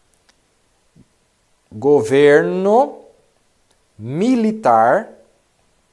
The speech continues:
que esse aqui era Alexandre o Grande, aquele chifre era Alexandre o Grande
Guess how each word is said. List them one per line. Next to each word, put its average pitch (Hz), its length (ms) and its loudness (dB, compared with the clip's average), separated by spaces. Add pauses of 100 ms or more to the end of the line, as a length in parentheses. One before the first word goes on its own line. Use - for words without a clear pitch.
(1080)
que 113 100 -16
esse - 140 -12
aqui - 160 -8
era 113 120 -4
Alexandre 113 380 -8
o 135 40 -8
Grande, 160 460 -6
aquele 107 300 -14
chifre 113 340 -14
era 107 220 -6
Alexandre 110 500 -12
o 135 60 -10
Grande 143 420 -8